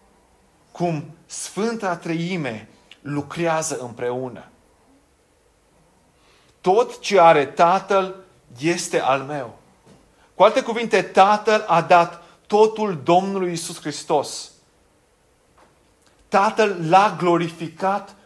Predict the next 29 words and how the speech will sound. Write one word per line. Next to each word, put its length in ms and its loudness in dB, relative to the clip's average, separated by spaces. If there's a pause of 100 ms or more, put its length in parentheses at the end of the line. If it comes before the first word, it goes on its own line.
(200)
pe 180 -4 (160)
Fiul. 580 -8 (1600)
Fiul 920 -2 (420)
dă 240 6
acces 580 2
total 520 2
Duhului 340 -2
Sfânt. 540 -6 (360)
El 320 2
va 140 6
lua 360 4 (360)
din 300 -6
ce 200 -2
este 420 -2
al 160 0
meu. 300 -6 (380)
Nimeni 420 -2
altcineva 580 2
nu 180 -4
poate 380 0
să 200 -4
ia 280 2
și 280 -4 (260)
nu 180 0
are 160 4
capacitatea 1000 0
să 180 -4
ia 460 2 (600)
din 520 -6